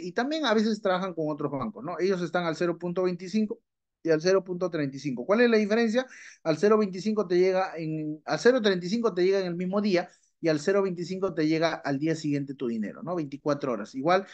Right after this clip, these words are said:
los pasos son muy parecidos, entras, operaciones, pago, instituciones, pones el nombre del código que ellos tienen, eh, tu D N I y bla, y previo registro, ¿no? Siempre hay un registro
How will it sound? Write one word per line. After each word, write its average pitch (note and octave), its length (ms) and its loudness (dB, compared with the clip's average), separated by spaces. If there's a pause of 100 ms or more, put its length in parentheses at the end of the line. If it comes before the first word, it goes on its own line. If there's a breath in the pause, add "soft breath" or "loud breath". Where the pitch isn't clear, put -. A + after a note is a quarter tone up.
(160 loud breath)
los C#3+ 160 -2
pasos D#3+ 320 -2
son D#3 160 -2
muy D3+ 140 -2
parecidos, F#3 720 0
entras, F3+ 420 -2
operaciones, D#3 640 -4
pago, E3 240 2
instituciones, D3+ 640 -6
pones D3+ 300 -6
el D3 120 -2
nombre E3 480 0 (380 loud breath)
del D#3+ 260 0
código D3+ 360 2
que D#3 100 -4
ellos D#3 200 -4
tienen, G3 500 0
eh, C#3 440 -2
tu C#3+ 100 0
D D#3 120 2
N E3 200 0
I G3+ 320 0
y C3+ 40 0
bla, C3+ 260 0
y C3+ 80 -6
previo G3 360 4
registro, D3 520 -2
¿no? C#3+ 80 -6
Siempre E3+ 360 -4
hay E3 100 0
un D#3+ 60 -6
registro E3 480 -4